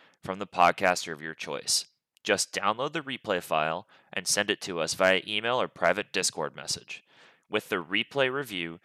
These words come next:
you'll get the insight and expertise that the podcasters bring, which will help you optimize each phase of the game.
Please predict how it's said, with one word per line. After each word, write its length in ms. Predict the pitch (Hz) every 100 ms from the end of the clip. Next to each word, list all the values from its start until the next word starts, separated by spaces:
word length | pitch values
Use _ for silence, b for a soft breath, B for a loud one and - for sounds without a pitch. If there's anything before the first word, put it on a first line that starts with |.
| b b
you'll 120 | 98
get 180 | 87 92
the 120 | - -
insight 500 | 107 113 127 127 135
and 160 | 90 -
expertise 640 | - - 131 - 104 -
that 180 | - -
the 60 | 82
podcasters 760 | - 87 - 92 87 92 78
bring, 380 | - 80 71 73 b b b b
which 200 | 92 -
will 100 | 90
help 260 | 98 110
you 140 | 117 110 _ -
optimize 640 | 90 - 101 82 80 - -
each 200 | 156 -
phase 240 | 95 82
of 60 | 71
the 80 |
game. 220 | 69 58